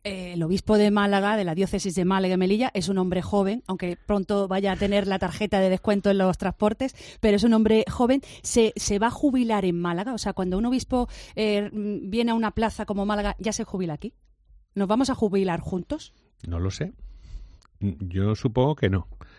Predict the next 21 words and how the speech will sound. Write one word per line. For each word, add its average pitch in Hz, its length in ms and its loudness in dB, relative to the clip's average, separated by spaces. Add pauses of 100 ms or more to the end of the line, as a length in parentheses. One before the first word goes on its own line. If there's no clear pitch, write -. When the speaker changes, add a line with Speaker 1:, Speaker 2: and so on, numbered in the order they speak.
(160)
Speaker 2:
porque 90 260 -6
seguramente 104 580 -2
tú 101 160 -6
te 101 100 -2
jubilarás 92 500 -2
un 95 100 -4
poco 90 220 -2
antes. 87 420 -4
No 98 180 -2
creo 98 160 2
que 92 100 0
te 98 120 -2
jubiles 90 460 0
a 85 40 -2
los 85 160 -2
setenta 80 360 -4
y - 20 -6
cinco. 185 260 -2
Speaker 1:
No, - 60 -4
claro, 190 360 0 (360)
pero, 220 200 6